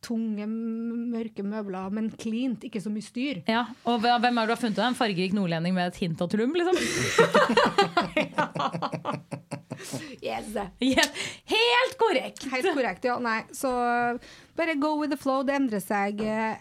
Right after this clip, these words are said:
Speaker 1: hele tida. Og apropos det, jeg har et spørsmål.
Speaker 2: Ok, kjør på.
Speaker 1: Ja. Eh, jeg er veldig nysgjerrig på her. Og det er rett og slett snakk om å endre seg.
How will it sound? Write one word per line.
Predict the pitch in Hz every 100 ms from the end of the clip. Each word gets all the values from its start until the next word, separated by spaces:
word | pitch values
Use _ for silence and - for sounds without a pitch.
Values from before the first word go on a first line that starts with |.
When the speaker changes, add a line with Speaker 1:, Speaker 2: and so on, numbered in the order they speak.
| -
Speaker 1:
hele | 262 226
tida. | 214 226 202 220 247
Og | - 233 233 233 226 226 - - - - -
apropos | 214 240 220
det, | 233
jeg | 277
har | 190 214
et | 240
spørsmål. | - 214 - - 208 254 - 247
Speaker 2:
Ok, | 240 240 254 -
kjør | 202
på. | 233
Speaker 1:
Ja. | 233 285 _ _ _ _ _ _ -
Eh, | 233 233 240
jeg | 233 -
er | 254 214
veldig | 285 254 208
nysgjerrig | 254 233 180 170
på | 202
her. | 214 302 _ _ _ - - - -
Og | 233
det | 240 254
er | 233
rett | 226 -
og | 233
slett | 220 202 - 247 - -
snakk | - 254 220
om | 240
å | 254
endre | 262 202 170
seg. | 294